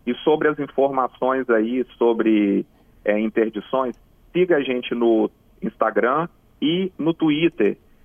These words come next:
Então, arroba P R F underline E S, é, a gente vai monitorar todas as informações,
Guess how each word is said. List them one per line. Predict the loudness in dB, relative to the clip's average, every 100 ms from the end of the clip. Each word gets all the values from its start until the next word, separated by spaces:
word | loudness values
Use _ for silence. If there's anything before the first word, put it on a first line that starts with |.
| _
Então, | -10 -2 0 2
arroba | 2 2 2 2
P | 0
R | 0 2 2
F | 2 2 0 -2
underline | 0 2 2 0 0
E |
S, | 2 2 0 -4 _ -10 -10 _ _ _ -2
é, | 2 4 4 4 2 0
a | -4
gente | -6 -6
vai | -2 -2 -4 _ -6
monitorar | -4 -4 0 0 2 -2 0
todas | 0 2 0
as | -2 -4
informações, | -6 -2 0 -2 -4 -2 -2 -2